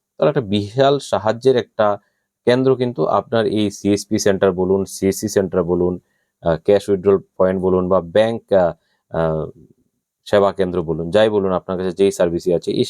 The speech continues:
এই কেন্দ্রটা কিন্তু একটা অনেক মানুষের সাহায্যের কেন্দ্র হয়ে উঠতে পারে এবং একটা বিশাল পরিচিতি আপনাকে এনে দিতে পারে এই পিএম বিশ্বকর্মা যোজনা।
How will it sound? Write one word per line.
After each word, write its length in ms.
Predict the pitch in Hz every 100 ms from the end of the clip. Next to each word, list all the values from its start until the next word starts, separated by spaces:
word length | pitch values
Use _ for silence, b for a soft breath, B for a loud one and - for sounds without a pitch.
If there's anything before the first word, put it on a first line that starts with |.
| -
এই 180 | - 123
কেন্দ্রটা 480 | - 117 113 127 131
কিন্তু 260 | 135 135
একটা 180 | 120 135
অনেক 300 | 127 110 113 -
মানুষের 360 | 110 104 147 165 _ _ _
সাহায্যের 460 | - 113 123 127 123
কেন্দ্র 280 | 113 104 110
হয়ে 160 | 107 104 98
উঠতে 220 | - 98
পারে 200 | 98 120 _ _ _ _ _
এবং 220 | 104 101 101 98 _ _ _ _ _ _ _
একটা 140 | 117
বিশাল 300 | 117 139 143
পরিচিতি 400 | - 120 107 101 107
আপনাকে 320 | 98 101 107
এনে 160 | 101 92
দিতে 220 | 87 92
পারে 180 | 95 113
এই 100 | 107
পিএম 300 | - 98 92
বিশ্বকর্মা 460 | 87 - 85 80 80
যোজনা। 340 | 80 78 78